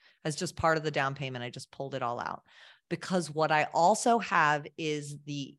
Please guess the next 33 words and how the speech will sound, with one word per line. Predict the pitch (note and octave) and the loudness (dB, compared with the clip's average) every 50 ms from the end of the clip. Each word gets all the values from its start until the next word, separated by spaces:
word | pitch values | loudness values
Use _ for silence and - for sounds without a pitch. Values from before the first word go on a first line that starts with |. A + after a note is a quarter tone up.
| _ - | _ -10
E | D#3+ E3 F3 F#3 | -6 -4 0 2
I | F3+ E3+ E3+ F3 | 4 4 4 4
D | E3 C#3 D#3+ D#3 D3+ C#3+ | 0 -2 -4 -4 -2 0
L | C3+ C3 C3+ C3 C3+ C3+ - | 2 2 2 0 -2 -4 -6
loan. | - C#3+ C3+ B2+ G#2+ F2+ G#2+ - - - _ _ _ _ _ _ _ _ _ _ _ _ - D#3+ D3+ | -8 -8 -6 -6 -6 -6 -8 -10 -12 -16 _ _ _ _ _ _ _ _ _ _ _ _ -8 -2 -2
It's | D3 C#3+ D#3 | -2 0 -2
a | D3+ | -4
hundred | - - - - E3+ G3 A3 A#3+ | -6 -6 -4 -2 -2 0 0 -2
and | - - G#3+ | -2 -2 -4
fifty | - - G3 F#3+ - A#3 | -2 -4 -4 -2 -4 -4
thousand | G3+ - G3 F#3 G3 G3 A#3 A#3 A3 | 0 2 4 4 4 2 0 0 2
dollars | G3 E3 D#3 D#3 D3+ D3+ D3+ - | 4 6 6 6 4 0 -2 -2
that | - D3 - | -4 -2 0
I | - D#3 D#3 D#3+ E3+ F3 - - | 2 2 4 4 4 2 0 -4
now | F3+ E3 D#3+ E3 E3 F#3 G3+ | -4 0 2 4 4 4 4
have | F#3 A#3 A3+ | 2 0 -2
started | - - - G3 G3 G3 F3+ - | -2 0 0 0 0 0 -2 -8
to | - D#3+ | -10 -10
pay | - - E3 D#3 | -8 -4 -4 -2
back, | D3 D#3 C#3+ - - - F3+ - _ _ - - - _ - | 0 0 0 -2 -2 -6 -10 -16 _ _ -20 -20 -20 _ -8
but | F3 E3 | -6 -4
the | F#3+ | -4
interest | - - - A3 A#3+ - B3 A#3 - - - | -4 -4 -4 -4 -2 -2 -2 -4 -4 -4 -4
is | - F#3+ E3 - - _ _ - | -2 -2 -2 -4 -6 _ _ -12
so | - - - - - G3 G3 A3 | -10 -8 -6 0 2 4 4 6
low | A#3 C4 C4 A3+ G#3+ G#3 G#3+ B3 D#4 C#4 - E2 C#2+ - - F#3+ F#3 F#3+ _ _ _ _ _ _ _ _ _ _ _ _ - | 4 4 2 0 -2 0 2 2 4 4 2 2 0 -2 -4 -6 -6 -8 _ _ _ _ _ _ _ _ _ _ _ _ 2
that | F#3+ F#3+ F3+ - | 2 2 2 2
it | B3+ B3+ C4+ | 0 0 0
is | D#4 D4+ B3+ - | 0 0 -2 0
like | B3 A#3 A3+ - | 0 0 2 2
an | G#3 F#3 F3+ F3+ F#3 F#3 - _ _ - | 2 2 2 2 -2 -4 -8 _ _ -4
additional | F#3 D3 C#3 - F#3+ G#3 G3+ - - G#3+ G3 F#3+ F#3 | -4 -4 -2 2 2 4 4 4 2 2 2 2 0
cushion. | F#3 - - C#3 - - - B2 - - D3+ | 0 0 -2 -4 -2 -4 -6 -8 -10 -12 -14